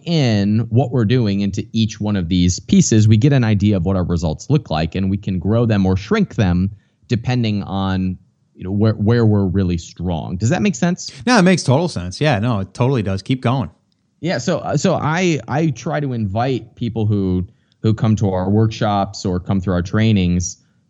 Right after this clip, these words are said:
Speaker 1: to, to look at the results that they're doing. And one of the ways that we kind of evaluate this, we, we try and stretch them,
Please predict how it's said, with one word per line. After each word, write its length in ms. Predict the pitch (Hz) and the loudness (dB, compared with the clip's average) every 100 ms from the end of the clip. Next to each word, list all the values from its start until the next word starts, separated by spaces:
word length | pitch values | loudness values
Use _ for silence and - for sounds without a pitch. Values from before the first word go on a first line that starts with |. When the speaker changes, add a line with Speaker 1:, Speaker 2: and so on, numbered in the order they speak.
| - | -6
Speaker 1:
to, 560 | - 117 107 104 101 | 0 4 4 4 2
to 140 | 101 107 | 0 -2
look 380 | 98 101 147 - | 2 2 2 0
at 80 | |
the 80 | 117 | -2
results 400 | 104 92 98 - | -2 0 -2 -4
that 160 | 92 87 | -6 -4
they're 120 | 92 | -4
doing. 580 | 85 143 120 101 101 101 | 0 0 2 2 0 -2
And 220 | 110 110 | 0 2
one 160 | 104 143 | 2 0
of 80 | 139 | 0
the 80 | 120 | -2
ways 240 | 117 110 | -2 -4
that 60 | 107 | -6
we 80 | 104 | -6
kind 180 | 113 | -4
of 80 | 107 | -2
evaluate 800 | 87 85 95 113 107 92 85 71 | -2 -2 -2 -2 0 -2 -4 -6
this, 300 | 78 71 - | -10 -10 -8
we, 200 | 87 85 104 | -6 -6 -4
we 100 | 92 | -6
try 220 | - 101 | -4 -2
and 180 | 87 87 | -2 -4
stretch 560 | - - 110 113 - | -8 -6 -4 -4 -8
them, 320 | 90 82 76 | -6 -6 -6